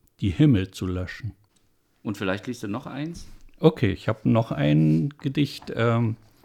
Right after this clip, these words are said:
Speaker 1: zu einem anderen Bild von Lionel Feininger. Das Gedicht heißt Der rote Geiger. Musik, ach ja, das war doch Schönheit und Begierde und Trost.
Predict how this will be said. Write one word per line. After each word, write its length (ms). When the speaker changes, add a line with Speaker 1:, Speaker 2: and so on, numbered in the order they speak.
Speaker 1:
zu 160
einem 280
anderen 420
Bild 340
von 280
Lionel 360
Feininger. 640
Das 240
Gedicht 380
heißt 260
Der 140
rote 440
Geiger. 480
Musik, 720
ach 180
ja, 480
das 220
war 180
doch 160
Schönheit 840
und 180
Begierde 540
und 240
Trost. 600